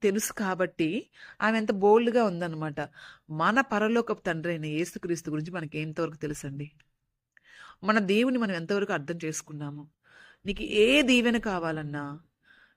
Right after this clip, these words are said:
దేవుడు, "అది మొన్న నేను అది ఇచ్చానే, మొన్న ఇది ఇచ్చానే, ఇది మళ్ళా ఎందుకు అడుగుతున్నావు?" అని దేవుడు మనల్ని అడుగుతాడా అండి? తన బిడ్డలు ఎంత బ్లెస్ అయితే, ఎంత కంఫర్టబుల్ జోన్‌లో ఉంటే దేవుడికి అంత ఇష్టం అండి. దేవుడు ఎప్పుడు,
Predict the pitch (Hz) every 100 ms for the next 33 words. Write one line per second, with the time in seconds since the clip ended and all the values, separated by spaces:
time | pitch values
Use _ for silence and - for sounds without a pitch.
0 | - 208 240 - 208 208 208 208 208 220
1 | - 240 208 202 202 196 208 220 - 214
2 | 196 202 214 214 214 233 214 226 214 214
3 | 202 208 185 214 214 196 214 226 233 214
4 | 202 262 - _ - _ _ _ _ _
5 | _ - _ - 208 185 180 202 285 262
6 | 196 214 214 208 185 180 - 185 160 160
7 | 156 - 202 240 269 269 208 202 226 185
8 | 196 185 175 180 175 170 170 170 190 170
9 | 151 160 156 - 175 151 139 143 147 _
10 | _ _ _ 196 240 233 196 233 190 175